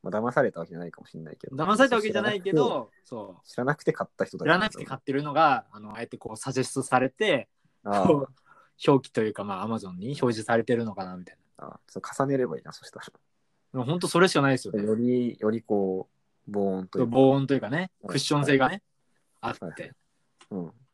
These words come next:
Speaker 2: だから、僕、来週の目標、来週の更新というか、まあ、そのラジオのさ、
Speaker 1: はいはい。
Speaker 2: このニヤニヤレディオの時に、
Speaker 1: うん。
Speaker 2: ちょっと痩せてようかなと思って、少しぐらい。
Speaker 1: <laughs> あ、だから本当にそのランニングマシーンみたいなことなの？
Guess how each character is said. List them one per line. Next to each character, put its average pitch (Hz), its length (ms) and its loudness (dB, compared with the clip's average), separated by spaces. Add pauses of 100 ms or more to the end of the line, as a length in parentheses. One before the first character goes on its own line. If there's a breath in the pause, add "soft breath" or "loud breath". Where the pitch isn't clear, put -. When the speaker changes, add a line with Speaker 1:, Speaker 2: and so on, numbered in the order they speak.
(1600 soft breath)
Speaker 2:
だ 143 80 -2
か 131 80 6
ら、 135 240 8
僕、 123 280 0
来 165 180 8
週 190 160 -2
の 180 100 0
目 175 220 -4
標、 175 260 4
来 165 220 4
週 175 180 -2
の 170 140 -6
更 160 240 -4
新 160 260 -8
と 156 60 -2
い 156 60 0
う - 20 -
か、 120 80 -2
ま 110 120 -4
あ、 - 20 -8
そ 110 100 -10
の 107 120 -8
ラ 120 120 4
ジ 120 140 -2
オ 95 100 -10
の 90 100 -20
さ、 98 300 -4 (480)
Speaker 1:
は 107 100 -6
い 98 40 -6
は 113 100 -12
い。 - 80 -16
Speaker 2:
こ 117 120 -14
の 107 100 -10
ニ 107 100 -8
ヤ 117 80 -2
ニ 120 60 -2
ヤ 123 80 -2
レ 131 120 6
デ 120 80 0
ィ - 40 -4
オ - 20 -6
の 107 60 -10
時 113 180 -12
に、 117 360 -4 (720)
Speaker 1:
う 95 100 -6
ん。 85 40 -6
Speaker 2:
ち - 80 -14
ょ 110 40 -4
っ - 20 0
と 120 40 2
痩 123 60 0
せ 143 120 4
て 160 100 8
よ 165 60 10
う - 20 10
か 123 100 8
な 110 80 -2
と - 60 -16
思 - 80 -18
っ - 20 -20
て、 - 80 -20
少 - 180 -14
し - 160 -14
ぐ 101 60 -14
ら 85 80 -16
い。 - 60 -20 (360)
Speaker 1:
<laughs> - 460 -6 (460 loud breath)
あ、 113 60 0
だ 110 40 -6
か - 40 -20 (1300 soft breath)
ら - 120 -2
本 151 160 -2
当 156 40 2
に 147 80 2
そ 139 140 -4
の 110 60 0
ラ 127 120 2
ン 143 80 -2
ニ 139 80 -2
ン 139 40 -2
グ 135 80 0
マ 135 100 4
シ 151 140 -2
ー 120 100 0
ン 87 60 -6
み 82 60 -16
た 80 100 -8
い - 20 -12
な 73 80 -16
こ - 100 -12
と 95 120 -6
な 85 60 -6
の？ - 60 -18